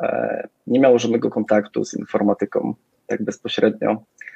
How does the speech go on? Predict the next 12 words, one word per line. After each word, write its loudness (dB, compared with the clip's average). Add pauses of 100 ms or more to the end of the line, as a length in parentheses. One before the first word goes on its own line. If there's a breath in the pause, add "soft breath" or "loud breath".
(340 loud breath)
Więc 0
niestety 0
nie 6
opowiem 2
żadnych 2
historii, 0
e, 0
wspominając, 0
e, -16 (1500)
bardzo 4
odległe 2
czasy. -4